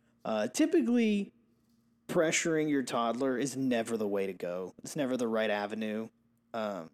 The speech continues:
I've learned that over these few years I've been a father, and eating is no different. Um,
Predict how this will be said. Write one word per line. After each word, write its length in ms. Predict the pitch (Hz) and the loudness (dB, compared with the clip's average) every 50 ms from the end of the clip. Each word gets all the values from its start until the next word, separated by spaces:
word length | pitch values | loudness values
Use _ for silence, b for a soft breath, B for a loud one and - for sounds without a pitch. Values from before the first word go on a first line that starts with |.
| _ - | _ -6
I've 260 | - 117 123 123 117 | -4 -2 -2 -2 -2
learned 340 | 113 120 117 113 113 107 101 | -2 0 0 0 -2 -2 -2
that 320 | 104 104 107 107 110 - | -2 -2 -2 -2 -4 -4
over 500 | 120 120 113 113 113 107 107 107 107 - _ _ _ _ _ _ _ _ _ _ _ _ _ _ _ _ _ _ _ _ _ _ _ _ - | -4 -4 -4 -2 -2 -2 -2 -2 -4 -6 _ _ _ _ _ _ _ _ _ _ _ _ _ _ _ _ _ _ _ _ _ _ _ _ -4
these 340 | 117 113 107 - - - _ _ _ _ _ - | -4 -4 -4 -6 -10 -14 _ _ _ _ _ -12
few 220 | - - 127 120 | -6 -2 0 0
years 400 | 113 117 117 110 110 110 110 110 | 0 0 0 0 0 0 0 0
I've 180 | 110 107 104 - | 0 -2 -2 -2
been 140 | 113 110 104 | -4 -4 -4
a 60 | 101 | -4
father, 520 | - - 101 98 98 98 104 101 101 95 - - | -6 -4 -4 -2 -2 -2 -2 -2 -2 -4 -6 -6
and 320 | 87 98 98 95 95 92 87 78 - _ _ _ _ _ _ _ _ _ _ _ - | -8 -8 -8 -10 -12 -14 -16 -20 -20 _ _ _ _ _ _ _ _ _ _ _ -2
eating 300 | 127 147 147 151 147 147 | 0 0 2 2 0 -2
is 140 | 143 139 - | -2 -2 0
no 120 | 151 147 | -2 -2
different. 480 | 127 147 143 139 - 123 113 104 90 - _ _ _ _ _ - | 0 -2 -4 -4 -4 -8 -8 -8 -10 -12 _ _ _ _ _ -10
Um, 260 | 107 110 107 101 98 | -10 -8 -8 -10 -12